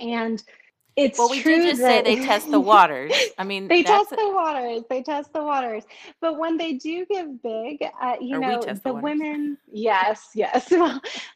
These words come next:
Speaker 1: um, the women that we spoke to, and again, this is not going to describe necessarily all women or all women donors, but these women that we spoke to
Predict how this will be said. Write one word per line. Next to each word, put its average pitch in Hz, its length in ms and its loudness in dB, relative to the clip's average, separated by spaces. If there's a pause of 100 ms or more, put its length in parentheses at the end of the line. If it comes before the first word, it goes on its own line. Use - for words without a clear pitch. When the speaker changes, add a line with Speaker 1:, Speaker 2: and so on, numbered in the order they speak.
Speaker 1:
um, 254 360 -2 (160)
the 349 100 0
women 392 360 -4
that 349 120 -4
we 277 120 -6
spoke 202 360 -6
to, 220 140 -6
and 247 200 -6
again, 202 300 -10
this 214 200 -10
is 226 120 -10
not 247 340 -6
going 247 220 -6
to 240 100 -2
describe 208 460 -4
necessarily 202 680 -6 (120)
all 214 380 0
women 202 420 -8
or 190 140 -8
all 190 180 -4
women 208 300 -10
donors, 190 480 -8 (260)
but 220 140 2 (160)
these 330 360 -4
women 247 280 -2
that 208 120 -4
we 214 180 -2
spoke 196 460 -6 (140)
to 190 360 -6